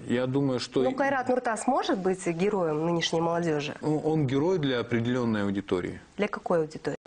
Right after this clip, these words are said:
Speaker 1: Ну, для тех, кто ищет романтику, для тех, кто ещё, ну, скажем, имеет, э, скажем, ну, такой маленький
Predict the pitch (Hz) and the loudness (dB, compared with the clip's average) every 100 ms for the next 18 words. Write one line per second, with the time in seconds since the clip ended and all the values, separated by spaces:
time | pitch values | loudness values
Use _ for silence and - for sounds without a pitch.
0 | 175 - - - - 160 180 160 - - | -16 -16 -20 -20 -6 -2 -2 -4 -8 -6
1 | 123 110 117 113 110 110 101 92 - - | 0 0 2 0 0 0 -2 -6 -16 -20
2 | - - - 147 147 - - 107 104 - | -20 -14 0 0 0 -6 -2 0 2 0
3 | 123 - 120 - - 117 92 104 107 107 | -2 -2 -4 -4 -10 -4 -2 -2 -2 -4
4 | - - - 98 - 98 - 135 - - | -4 -6 -4 -4 -4 -2 0 -2 -2 0
5 | 107 95 - 113 113 104 - - 120 120 | 0 0 0 0 0 -2 -10 -8 -4 -2
6 | - 104 101 95 85 - - - - - | -2 -2 0 -4 -6 -20 -20 -20 -20 -20
7 | - - - - - - 117 127 139 113 | -20 -20 -20 -20 -16 -4 0 0 0 -2
8 | - - - - - - 95 98 95 98 | -6 -12 -12 -16 -20 -10 -4 -2 0 0
9 | 95 - 107 104 101 95 - - - - | -2 -2 -2 0 -4 -6 -10 -20 -20 -20
10 | - - - - - - - - 120 120 | -20 -20 -20 -20 -20 -20 -14 -4 0 0
11 | 98 - - - - - - - - - | -2 -8 -20 -20 -20 -20 -20 -20 -20 -20
12 | - - - 110 127 113 113 127 123 120 | -20 -20 -6 -2 0 2 2 0 0 0
13 | 127 | 0